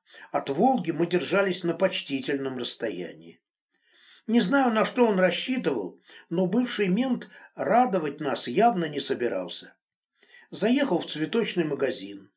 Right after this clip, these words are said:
откуда вернулся с большим букетом, а через двадцать минут скрылся в подъезде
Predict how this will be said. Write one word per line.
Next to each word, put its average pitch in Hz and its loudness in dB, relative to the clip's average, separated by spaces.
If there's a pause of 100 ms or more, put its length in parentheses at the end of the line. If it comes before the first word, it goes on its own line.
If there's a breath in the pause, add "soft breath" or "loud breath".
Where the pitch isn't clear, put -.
(520 loud breath)
откуда 156 4
вернулся 165 2
с 139 -2
большим 131 0
букетом, 101 -6 (540 loud breath)
а - 2
через 190 2
двадцать 247 2
минут 208 0
скрылся 214 2
в 208 -6
подъезде 180 -2